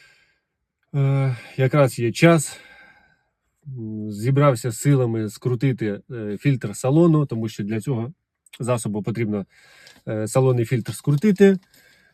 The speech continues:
Е, це було непросто. Як, якщо ви цим займались, скручували, то це завжди треба підли-, підлізати, просто викручуватись. От. Тому, е, це у, у мене з запахом хвої.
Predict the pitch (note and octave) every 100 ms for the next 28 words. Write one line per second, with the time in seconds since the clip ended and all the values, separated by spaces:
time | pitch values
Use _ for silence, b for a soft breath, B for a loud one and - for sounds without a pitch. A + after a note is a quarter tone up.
0 | b D3+ B2+ B2+ C3 C3 C3 B2 A2+ b
1 | b _ _ _ - _ - C#3 B2 C3
2 | C3 C3 C3 C3+ C#3 - B2+ B2+ A2+ _
3 | C3 C3 B2+ C#3+ C#3+ A#2 C#3 C3 C#3 -
4 | - _ - C3+ A#2+ C3 C3 B2 A#2 -
5 | D3 D3 B2+ B2 A#2+ _ - A2+ B2 A#2+
6 | G#2 A#2 - A#2 A2+ A2+ A#2 B2+ D3 A#2
7 | A2+ B2 B2 B2+ - G#2 A#2 G#2+ A2+ G#2+
8 | C3+ E3 - C#3+ C#3 C#3 B2 - B2+ G2+
9 | _ _ _ _ _ _ _ _ D3+ D3
10 | G#2 - b b b b B2+ A2+ A2+ A2
11 | A2 G#2+ _ _ _ _ - D#3 E3 C#3
12 | D#3+ F3+ C#3+ C#3 C3 B2 A2 G#2 C3+ C3+
13 | B2 A2+ A#2 A2 G2 - B2 A#2+ B2+ D#3+
14 | G#3+